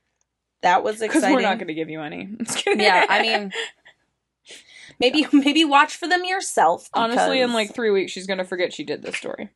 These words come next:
Speaker 1: Honestly, tomorrow I'm probably gonna forget. I'm gonna have to, like, write the thing and look at our details to remember what I did.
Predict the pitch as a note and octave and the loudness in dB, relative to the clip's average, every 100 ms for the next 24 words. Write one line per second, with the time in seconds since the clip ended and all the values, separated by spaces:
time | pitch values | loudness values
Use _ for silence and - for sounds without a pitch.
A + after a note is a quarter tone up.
0 | - - G#3 A3 A#3+ - C#4 D4+ - A3 | -8 0 2 2 0 -4 -4 -4 -2 2
1 | F3+ F3+ G3 F#3 - D#3+ D#3 F3+ F3 E3 | 4 6 4 0 0 2 2 0 -2 -2
2 | D#3+ - - D3+ - - G3 A3+ - A3 | -4 -4 -4 -4 -6 -8 -4 -2 0 -2
3 | G#3+ - F#2 - - _ G3 F#3+ F#3 - | -2 -2 -2 -4 -10 _ -6 -2 -2 -6
4 | F3 F3 E3+ E3 D#3 E3 E3 E3+ E3 D#3+ | -2 0 0 -2 0 2 2 2 2 0
5 | E3 D#3+ D3+ D3 D#3 - E3+ D#3+ D#3+ E3 | -2 -6 0 0 0 -4 -6 -4 -2 -2
6 | F3 E3 D#3 A#2+ C3 - G#2+ F2 | 0 2 2 2 0 -2 -4 -6